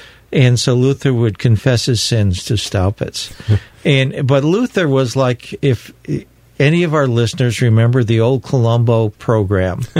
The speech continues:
Speaker 2: <laughs>
Speaker 1: you know, Peter Falk is Columbo,
Speaker 2: Yeah.
Speaker 1: you know, and he's, he's this guy, and he's, he's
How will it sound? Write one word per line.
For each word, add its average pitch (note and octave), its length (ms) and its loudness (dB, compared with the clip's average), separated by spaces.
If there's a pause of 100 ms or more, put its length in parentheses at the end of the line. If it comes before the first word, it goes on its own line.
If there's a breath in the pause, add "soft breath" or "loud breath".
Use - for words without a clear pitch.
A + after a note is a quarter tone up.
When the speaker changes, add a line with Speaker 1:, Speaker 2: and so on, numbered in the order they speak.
(340)
Speaker 2:
<laughs> - 460 -8
Speaker 1:
you D3+ 180 2
know, D3+ 420 0
Peter E3 320 2
Falk B2+ 560 0
is B2+ 200 0
Columbo, A#2+ 720 2
Speaker 2:
Yeah. A#2+ 120 0
Speaker 1:
you A#2+ 60 0
know, B2 280 0
and C3+ 200 4
he's, C#3+ 300 2 (360 loud breath)
he's F#3 300 0
this F3+ 220 0
guy, D3 380 0 (100)
and B2+ 100 0
he's, B2+ 380 0 (340 loud breath)
he's C#3+ 380 0